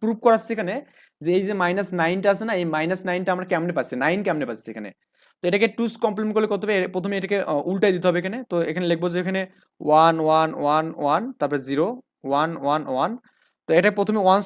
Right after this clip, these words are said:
কমপ্লিমেন্ট করবে এখানে। কি করবে এখানে? ওয়ান্স কমপ্লিমেন্ট। আমি তারপরে শর্টকাটে যাচ্ছি, ওয়ান্স কমপ্লিমেন্ট। এটা জিরো হবে, জিরো হবে, জিরো হবে, জিরো হবে, জিরো হবে, জিরো হবে, জিরো হবে, জিরো হবে। আবার এর সাথে আমি যদি এক যোগ করি এখানে, তাহলে এটা কি টুস কমপ্লিমেন্ট হবে এখানে? টুস কমপ্লিমেন্ট। এক যোগ করুন।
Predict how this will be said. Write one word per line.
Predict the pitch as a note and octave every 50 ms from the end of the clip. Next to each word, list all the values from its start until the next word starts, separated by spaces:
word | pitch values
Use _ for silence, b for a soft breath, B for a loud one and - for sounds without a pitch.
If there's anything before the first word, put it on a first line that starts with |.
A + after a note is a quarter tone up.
| - A3
কমপ্লিমেন্ট | G3 E3+ E3+ D#3+ C#3+ C#3+
করবে | C3+ A#2+ A#2+
এখানে। | B2 A2+ A#2 A#2
কি | - D3+
করবে | D3+ E3+
এখানে? | E3+ G3+ G3+ D#3
ওয়ান্স | C#3 C#3+ D3+ D#3+ - -
কমপ্লিমেন্ট। | E3 D#3 C#3+ C#3+ C#3 D3 - - E3
আমি | D#3+ E3 E3 -
তারপরে | E3 D#3+ E3+ -
শর্টকাটে | - F3 F3 - F3+ D#3+ C#3+
যাচ্ছি, | C3+ - - E3+ F3
ওয়ান্স | D#3 D#3+ D#3+ - D3+
কমপ্লিমেন্ট। | B2+ A2+ A2+ A2 G#2+ G2 - _ _ _ _ _ _ _ _ -
এটা | - C#3 C3+ D3
জিরো | F#3 F#3 F#3+ F#3+
হবে, | F#3+ F#3 G#3 F#3 E3
জিরো | F#3 F3+ F#3 F#3
হবে, | F#3 F#3 F#3+ E3+ E3
জিরো | E3+ F3 F3+
হবে, | F3+ F3 F#3 F3 D#3
জিরো | E3+ E3 F3
হবে, | E3+ E3+ F#3+ E3+
জিরো | D#3 D3 D3 D3+ D#3+
হবে, | E3 E3+ G3 E3 C#3+
জিরো | D3+ D3+ D3+
হবে, | D#3 D3 E3+ G#3+ C4 C#4+ D4 A3 C#3
জিরো | B2+ C#3 C#3 D3
হবে, | D3+ E3+ D#3+ B2+
জিরো | C3 A#2 A2
হবে। | G#2+ G#2+ - _ _ _ b b b b b b b B2+
আবার | C#3 D3+ D3+ E3+
এর | F#3 F#3
সাথে | - G#3 G3+ G#3
আমি | G#3 G3
যদি | G#3+ F#3 F#3
এক | F#3 F3 E3
যোগ | F#3 F#3+ - -
করি | F#3+ E3+ E3+ E3+
এখানে, | F#3 F#3 G#3 C4 C#4 C#4 _ -
তাহলে | E3+ D#3+ D#3+
এটা | D#3+ E3 E3
কি | F3 F3
টুস | F#3 F#3+ F3+ - -
কমপ্লিমেন্ট | F3 E3 E3 E3+ E3 E3
হবে | D3+ D#3+
এখানে? | D#3+ E3+ G3 A3 - -
টুস | E3 E3 E3 - -
কমপ্লিমেন্ট। | D3 C3+ C3+ C#3 D3 F3 G#3 - - _ _ _ _ _ _ _ _ _ _ _ _ _ _ _ _ _ - - _ _ - D#3+
এক | F3+ F3+ E3+
যোগ | F#3+ F#3 D3+
করুন। | C#3 G#2+